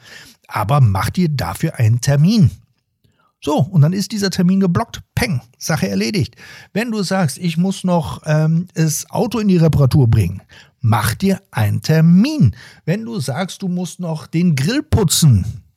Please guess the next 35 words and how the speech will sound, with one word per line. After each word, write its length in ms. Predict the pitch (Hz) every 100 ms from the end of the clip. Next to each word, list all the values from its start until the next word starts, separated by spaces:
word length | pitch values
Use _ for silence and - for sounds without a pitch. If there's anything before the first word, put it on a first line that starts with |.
| _ _ _ _ _ _
dann 240 | 123 127 127
mach 360 | 107 98 101
dir 320 | - - 107 -
einen 300 | - 107 95
Termin, 640 | 123 151 160 180 302 349 131
damit 280 | 107 135
das 140 | 147 143
Ding 220 | 113 117
nicht 200 | 151 165
flöten 680 | - - - 226 330 220 113
geht. 240 | 101 - - - -
Wenn 120 | 180 247
du 100 | 220
sagst, 220 | 220 -
du 40 |
musst 180 | 233 226
einkaufen 640 | - 240 330 285 277 190 170
gehen, 200 | 123 98
okay, 280 | 131 302 349
dann 180 | 151
sagst 220 | 135 170 196
du 60 |
samstags 480 | 123 180 302 294 -
morgens 380 | 143 170 202 -
zehn 280 | - 240 220
Uhr 380 | 165 190 208 - -
bis 200 | 120 104
elf 220 | 151 175
Uhr 360 | 143 135 147 - -
einkaufen. 520 | 107 117 101 - - - _
Peng. 240 | - - - _ _ _ _ -
Mach 460 | 107 110 117 -
dir 360 | - 202 208 214 _
einen 360 | - 98 98 -
Termin. 680 | 160 170 180 190 285 151